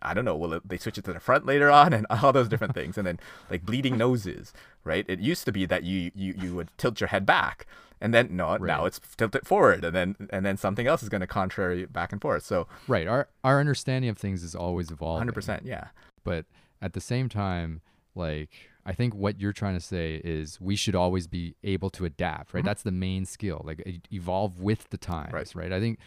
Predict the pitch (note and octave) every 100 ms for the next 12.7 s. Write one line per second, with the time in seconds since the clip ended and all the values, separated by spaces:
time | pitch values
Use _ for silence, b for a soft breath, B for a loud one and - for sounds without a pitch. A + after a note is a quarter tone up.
0 | B G#2 A2+ C3+ B2 A#2+ G#2 G2+ G2+ G2
1 | F2+ E2+ - F2 E2+ - _ - - -
2 | G#2+ F#2 E2+ D#2 D2+ D#3 E2 - F2+ F#2
3 | F2+ A2+ A#2 A2 - G#2+ F2 G2 G2 G2+
4 | F#2 F2+ - b b b - F#2 F#2 F2+
5 | F2 E2 G#2 F#2+ F#2+ - - E2 E2 E2
6 | E2 E2 F2+ E2+ E2 E2 D#2+ D#2+ E2+ E2+
7 | F2 F2 - D#2+ D#2 E2 G#2+ A#2+ - D3+
8 | D4+ A3 - B C3+ C3+ G#2+ B2+ C#3 A#2
9 | G2 F#2 F#2 F2+ F#2+ F2 E2+ E2 D#2 D#2
10 | D#2 - - E2 F2 E2+ E2 D#2+ D#2+ D#2+
11 | D#2 D#2+ G2 G#2+ G#2+ F#2 E2+ B B B
12 | G#2+ C3 - G3+ F#3 D#3+ C#3+